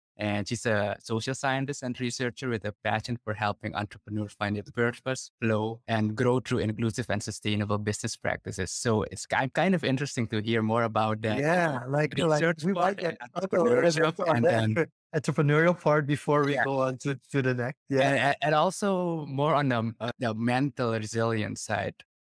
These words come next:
Speaker 1: Why I think, 'cause if you look back at the past two, three episodes, we've been talking about a lot about health, right? So we got the physical health, dealing with chronic illness. And one thing that's kind of like Matthew told us in the last episode,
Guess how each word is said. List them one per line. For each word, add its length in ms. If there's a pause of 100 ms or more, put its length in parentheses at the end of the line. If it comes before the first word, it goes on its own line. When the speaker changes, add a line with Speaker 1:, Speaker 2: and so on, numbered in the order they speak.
(220)
Speaker 1:
Why 320
I 80
think, 260
'cause 320 (160)
if 160
you 120
look 180
back 200
at 100
the 140 (200)
past 340
two, 120
three 200
episodes, 480 (100)
we've 140
been 160
talking 300
about 320
a 60
lot 180
about 240
health, 340
right? 200 (280)
So 180
we 140
got 180
the 60
physical 420
health, 320 (140)
dealing 320
with 160
chronic 400
illness. 480 (320)
And 420 (200)
one 200
thing 200
that's 360 (180)
kind 160
of 160
like 320
Matthew 440
told 320
us 260 (300)
in 80
the 80
last 340
episode, 540